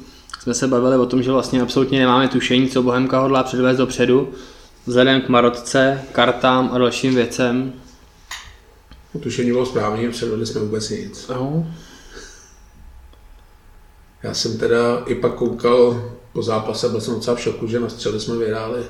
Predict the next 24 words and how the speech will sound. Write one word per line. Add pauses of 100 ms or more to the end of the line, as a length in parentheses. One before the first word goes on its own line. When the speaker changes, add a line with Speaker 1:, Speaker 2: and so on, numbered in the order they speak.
(200)
Speaker 2:
dva
jedna. (400)
Speaker 1:
Tak
tam
nás
zachránilo
to,
že (240)
střela
do
tyče
se
nepočítá
jako
střela
na
branku. (2000)
Speaker 2:
No,
nastoupil
Křapka,
který
jsme
tady
minulý